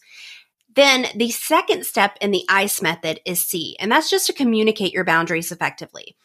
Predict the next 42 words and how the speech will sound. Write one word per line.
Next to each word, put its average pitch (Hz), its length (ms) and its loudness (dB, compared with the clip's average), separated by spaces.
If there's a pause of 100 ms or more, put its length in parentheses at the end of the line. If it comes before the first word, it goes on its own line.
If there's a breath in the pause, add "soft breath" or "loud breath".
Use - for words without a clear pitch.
(380 loud breath)
And 262 100 4
it's - 300 0 (100)
not 269 440 6
always 208 680 4
about 185 460 2
using 180 420 -4
words, 147 360 -8
especially 220 800 0
if 202 160 -6
that's 196 200 2
uncomfortable 190 720 -4
in 185 80 -4
the 170 80 -4
beginning. 170 540 -4 (280 loud breath)
You 233 160 6
may 233 280 6
just 330 260 0 (140)
want 196 280 0
to 214 120 -4
take 180 260 -6
space 254 460 0
from 190 160 0
these 175 180 -2
interactions, 165 800 -2
and 190 300 -4
that's 262 320 2
not 320 140 4
always 269 260 0
feasible 240 460 0
when 208 120 0
it - 120 -8
comes 208 220 -4
to 180 100 -8
the 180 80 -2
workplace. - 580 -8 (320 loud breath)
So 269 120 0
it's 277 120 2
important 311 420 2
just 277 180 0
to 240 60 -4
be 226 140 -2
clear, 269 720 0